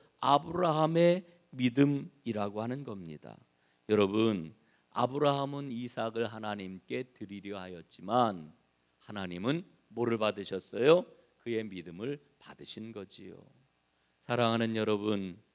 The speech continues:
오늘 여러분의 기도 가운데 하나님께 여러분의 믿음을 드리시기를 바랍니다. 예, 믿음을 드리세요.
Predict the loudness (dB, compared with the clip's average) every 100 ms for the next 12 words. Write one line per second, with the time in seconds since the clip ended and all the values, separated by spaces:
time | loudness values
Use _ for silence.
0 | _ _ _ 2 6 8 8 6 4 2
1 | 4 4 2 -4 -4 2 2 2 -4 -4
2 | -8 -8 -10 -10 -18 _ _ _ _ _
3 | -4 2 2 2 2 4 4 4 0 -4
4 | -4 -4 -6 -6 -2 2 0 0 _ _
5 | 0 2 0 -2 -2 0 0 0 0 -4
6 | -6 -8 -12 -18 -20 _ _ _ _ _
7 | _ -2 0 0 2 4 6 4 0 -6
8 | -8 -10 -14